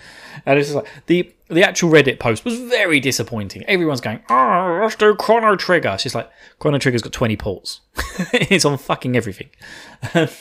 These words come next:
apart from Switch. And, like, I don't know, "Oh, what F F Tactics?" It's like, we've, we've heard rumours that there's gonna be a two D, three D remake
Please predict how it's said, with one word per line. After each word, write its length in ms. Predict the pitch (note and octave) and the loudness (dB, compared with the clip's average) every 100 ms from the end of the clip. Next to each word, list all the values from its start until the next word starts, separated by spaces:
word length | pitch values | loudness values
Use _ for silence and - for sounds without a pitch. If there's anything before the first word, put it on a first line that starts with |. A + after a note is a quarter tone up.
| - | -14
apart 320 | D#3 - D#3 | -8 -4 -4
from 80 | - | -4
Switch. 340 | A2+ A2 - - - - - D3 _ _ _ _ | -6 -6 -8 -16 -20 -20 -20 -20 _ _ _ _
And, 460 | C#3 C3 C3+ C#3+ C3+ - _ _ | -2 -2 -2 -6 -10 -12 _ _
like, 460 | - E3+ F3+ - - _ _ _ _ _ _ _ _ - | -4 -4 -4 -10 -20 _ _ _ _ _ _ _ _ -6
I 180 | F3+ E3 | -4 -2
don't 100 | B2 | -2
know, 340 | B2 D3 A#2+ | -2 -2 0
"Oh, 140 | D3 D3+ | 2 2
what 180 | C3+ - | 2 0
F 120 | F3+ | 2
F 240 | E3 - | 0 -2
Tactics?" 540 | - F#3+ - - A2 - | -6 -4 -4 -6 -8 -6
It's 80 | A#2 | -8
like, 280 | A2 - _ _ _ _ _ _ _ _ _ - | -8 -12 _ _ _ _ _ _ _ _ _ 2
we've, 340 | C#3 C3 B2+ _ _ - | 4 4 2 _ _ -2
we've 180 | C3 A#2 | -2 2
heard 200 | C#3 B2 | 4 6
rumours 500 | C3+ B2+ G2+ F2+ - _ _ | 6 4 0 -8 -14 _ _
that 80 | G#2+ | -6
there's 160 | G#2+ | -4
gonna 160 | A2+ G#2+ | -2 -2
be 120 | G#2 | -2
a 120 | G#2 _ _ _ | -4 _ _ _
two 280 | - A#2+ A2 | -4 0 0
D, 320 | G2+ G2+ F#2+ - _ _ _ _ _ | -2 -4 -6 -12 _ _ _ _ _
three 240 | - A2+ | -4 -2
D 300 | G2+ G2 A2+ _ C3 | -2 -6 -10 _ -4
remake 520 | A2+ G#2+ F#2 - | -4 -4 -8 -14